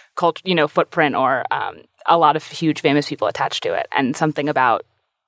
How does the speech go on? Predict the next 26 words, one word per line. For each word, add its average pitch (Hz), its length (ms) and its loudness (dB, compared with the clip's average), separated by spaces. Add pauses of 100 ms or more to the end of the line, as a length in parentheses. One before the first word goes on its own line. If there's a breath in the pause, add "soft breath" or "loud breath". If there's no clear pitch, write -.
(340)
Amazon's 175 420 0
strategy 175 420 2
of 139 120 -2
sort 156 140 -2
of 139 80 -6
releasing 151 440 -4
them 135 260 0
ahead 160 200 -2
of 185 80 0
time 131 320 0
means 131 220 -4
we 117 100 -4
were 127 120 -2
all, 95 280 -2 (460 loud breath)
a 208 100 0
lot 214 200 0
of 208 60 2
people 185 220 0
knew 180 260 2
that 160 60 -4
they, 170 200 2
<laughs> 269 260 2
that 226 140 0
they 185 220 2
were 180 200 2
in, 185 180 0